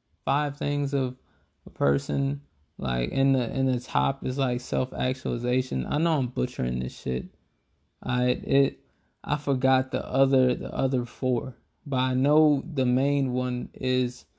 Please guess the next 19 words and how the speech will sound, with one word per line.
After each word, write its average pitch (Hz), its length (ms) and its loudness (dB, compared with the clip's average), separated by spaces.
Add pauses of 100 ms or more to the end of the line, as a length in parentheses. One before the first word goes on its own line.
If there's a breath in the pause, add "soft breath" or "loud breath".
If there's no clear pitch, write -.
(140)
self-actualization. 131 1600 -2 (1080)
That's, 135 440 0
like, 131 480 0
when, 131 420 4 (380 soft breath)
when 131 240 2
you 147 160 4
literally 143 540 4
provided 127 760 2
for 127 260 0
all 131 720 4 (640)
your 131 360 4
needs 127 600 0 (600)
as 123 260 -2
a 120 80 2
person. 123 500 0
Like, 123 240 -6
you, 127 120 2
you 127 260 2
hit, 127 240 0